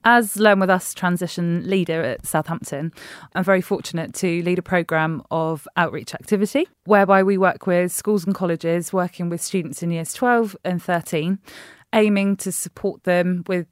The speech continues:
the development of the kinds of research and academic skills they will need when they get to university. And this is really where we feel the E P Q fits in, almost as a perfect vehicle for being able to facilitate that journey. I come from an academic background,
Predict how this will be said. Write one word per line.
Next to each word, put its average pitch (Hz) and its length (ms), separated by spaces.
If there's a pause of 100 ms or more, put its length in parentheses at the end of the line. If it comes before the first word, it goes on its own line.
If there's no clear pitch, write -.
the 175 420 (300)
development 185 580
of 156 120
the - 60
kinds 190 360
of 165 140
research 240 560
and 185 80
academic 165 480
skills 165 380
they 160 140
will 165 120
need 160 340 (160)
when 160 220
they 160 80
get - 160
to - 120
university. 170 580 (380)
And 208 140
this 196 140
is 170 160
really 175 200
where 165 200
we 175 100
feel 160 340 (140)
the 175 140
E 151 40
P 165 140
Q 160 240
fits - 260
in, 151 300
almost 185 480
as 160 200
a 156 220 (140)
perfect - 500
vehicle 165 540 (340)
for - 100
being 170 180
able 165 180
to - 80
facilitate 156 720
that 147 200
journey. 147 360 (800)
I 233 400
come 233 180
from 196 380
an 175 80
academic 175 440
background, 180 600